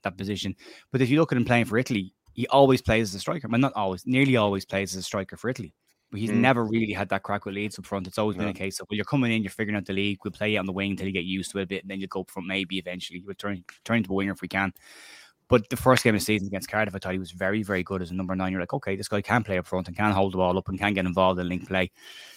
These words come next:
Speaker 1: And then he just
Speaker 3: Mm.
Speaker 1: hasn't really got a chance to get, and he's back out on the wing again 'cause it's Pirro or
Speaker 2: Yeah, it's
Speaker 1: Bamford.
Speaker 2: weird.
Speaker 1: That's it. Yeah.
Speaker 3: Yeah.
Speaker 2: It's weird, isn't
Speaker 3: Very,
Speaker 2: it?
Speaker 3: very
Speaker 2: It's
Speaker 3: strange.
Speaker 2: like, it's gonna be hard for him to get that chance now, though, now that Bamford has scored a few goals and he has
Speaker 1: Yeah.
Speaker 2: shown that he's an option again.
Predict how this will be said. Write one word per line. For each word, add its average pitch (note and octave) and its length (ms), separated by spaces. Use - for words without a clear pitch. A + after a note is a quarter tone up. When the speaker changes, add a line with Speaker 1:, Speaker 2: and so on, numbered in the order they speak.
Speaker 1:
And C3+ 100
then D3 80
he D3 40
just C3+ 120
Speaker 3:
Mm. - 20
Speaker 1:
hasn't B2+ 140
really B2 100
got B2 140
a - 20
chance C#3 240
to - 60
get, A#2+ 80
and A2 80
he's A#2 100
back A#2 180
out A#2+ 40
on G2+ 80
the A2+ 60
wing A#2+ 180
again G#2+ 320
'cause G2+ 180
it's F#2+ 140
Pirro G#2+ 260
or G2+ 40
Speaker 2:
Yeah, G#2 200
it's F#2+ 120
Speaker 1:
Bamford. F#2+ 100
Speaker 2:
weird. C3 160
Speaker 1:
That's D3 160
it. F#2+ 100
Yeah. - 120
Speaker 3:
Yeah. E2+ 140
Speaker 2:
It's E2 120
weird, C#3 260
isn't C#3 100
Speaker 3:
Very, C3 180
Speaker 2:
it? A2 40
Speaker 3:
very F2+ 140
Speaker 2:
It's A2+ 120
Speaker 3:
strange. A#2 320
Speaker 2:
like, - 80
it's B2 180
gonna C#3+ 180
be A#2+ 60
hard A2+ 260
for A#2 120
him G2+ 60
to F#2 60
get A#2 160
that E3 140
chance G2+ 320
now, F#2 160
though, F2+ 140
now F#2+ 200
that D#2 100
Bamford G2 340
has G2 200
scored F#2+ 280
a F#2 60
few F#2 180
goals E2 400
and F#2+ 160
he G2 60
has G2 160
Speaker 1:
Yeah. - 60
Speaker 2:
shown G#2 240
that F#2+ 80
he's F#2 120
an G2 80
option F2+ 300
again. E2+ 320